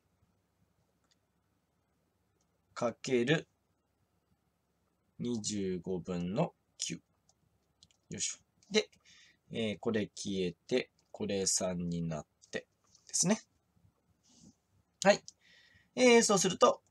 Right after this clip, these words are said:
九十六オームと出てまいりました。えー、かなり長い計算なんですけどもね。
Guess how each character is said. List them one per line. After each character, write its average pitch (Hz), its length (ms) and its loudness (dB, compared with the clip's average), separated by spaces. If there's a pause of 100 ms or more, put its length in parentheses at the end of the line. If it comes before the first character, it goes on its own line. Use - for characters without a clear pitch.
(140)
九 110 600 4
十 90 460 0 (120)
六 95 560 -2
オ 202 320 10
ー - 20 2
ム 185 300 2
と - 300 4 (160)
出 123 160 4
て 165 340 4
ま 113 240 8
い 110 140 6
り 104 100 0
ま 92 160 4
し - 200 4
た。 - 100 -2 (840)
え 165 280 8
ー、 - 0 -
か 262 340 10
な 254 180 12
り 135 160 10
長 120 440 10
い 120 140 6 (160)
計 110 280 2
算 101 340 4
な 98 120 4
ん 90 80 -2
で 80 80 -6
す - 100 -2
け - 80 -10
ど 78 100 -8
も 76 120 -10
ね。 113 260 2